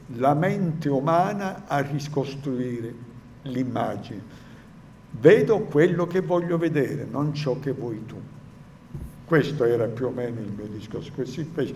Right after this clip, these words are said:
Per esempio, guardate certi particolari ingranditi, Sofia Loren,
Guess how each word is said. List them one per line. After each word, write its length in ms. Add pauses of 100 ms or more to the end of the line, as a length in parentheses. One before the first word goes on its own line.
(280)
Per 140
esempio, 380
guardate 480
certi 360
particolari 840
ingranditi, 800
Sofia 440
Loren, 560